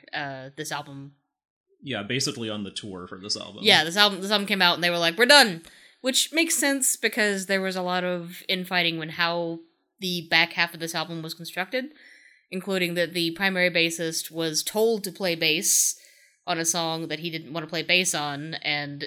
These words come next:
Speaker 1: he threw a fit and left.
Speaker 2: Yeah, it wasn't that so much as it was more of a Smashing Pumpkins thing.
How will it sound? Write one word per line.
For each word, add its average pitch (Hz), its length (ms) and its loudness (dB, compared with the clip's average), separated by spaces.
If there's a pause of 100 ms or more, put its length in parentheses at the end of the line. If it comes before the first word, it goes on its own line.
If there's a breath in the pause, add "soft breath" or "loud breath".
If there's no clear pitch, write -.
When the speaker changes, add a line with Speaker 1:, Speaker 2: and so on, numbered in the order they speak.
(160)
Speaker 1:
he 156 460 -8 (460)
threw 175 140 -2
a 160 40 -4
fit 160 320 -4
and 156 160 -4
left. 147 500 -4 (120)
Speaker 2:
Yeah, 151 320 0
it 143 100 0
wasn't 190 320 0
that 160 200 0
so 160 120 0
much 143 240 -6
as 123 140 -2
it 123 140 -6
was 113 460 -2
more 123 280 -4
of 107 100 -8
a 104 40 -8
Smashing 107 440 -4
Pumpkins 117 460 -6
thing. 127 420 -6